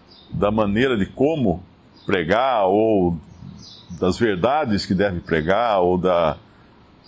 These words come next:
da, do eva-, do, mesmo do evangelho, né? Às vezes é um evangelho até com algumas misturas que obviamente não estão corretas, né? Não é uma, não é uma desculpa,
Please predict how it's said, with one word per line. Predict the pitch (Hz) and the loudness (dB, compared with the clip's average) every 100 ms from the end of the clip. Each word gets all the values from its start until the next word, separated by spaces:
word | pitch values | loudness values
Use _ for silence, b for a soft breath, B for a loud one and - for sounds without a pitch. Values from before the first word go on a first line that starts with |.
| - - 78 85 - - | -20 -14 -14 -14 -16 -4
da, | 95 87 | 0 2
do | 90 98 | 2 0
eva-, | 95 101 92 | 0 0 0
do, | 90 95 87 107 | -4 -4 -6 -2
mesmo | 110 117 | -2 0
do | 110 | -2
evangelho, | 104 107 87 95 120 143 95 | 0 0 2 2 2 2 2
né? | 92 107 | 2 2
Às | 90 | 2
vezes | 107 | 0
é | 113 | 0
um | 113 | 0
evangelho | 104 95 95 117 98 | 0 0 0 2 0
até | - 123 | 0 -2
com | 127 | 0
algumas | 104 92 127 104 - - B B - | 0 0 0 0 -2 -10 B B -6
misturas | 98 104 - - 196 110 95 | -4 -2 -2 -2 0 0 -2
que | - 107 | -2 -2
obviamente | 101 104 117 107 | 0 0 0 -2
não | 123 | -4
estão | 117 117 | 0 -2
corretas, | 92 98 101 170 196 90 82 | 0 0 2 0 0 -2 0
né? | 110 | 0
Não | 127 95 | 2 2
é | |
uma, | 107 101 82 69 - B B B B - - - | 2 2 0 -2 -10 B B B B -20 -18 -6
não | 92 92 | -2 2
é | 98 | 2
uma | 120 110 | 2 0
desculpa, | 98 - - 170 196 - 78 | -2 -6 -2 -2 -2 -2 -4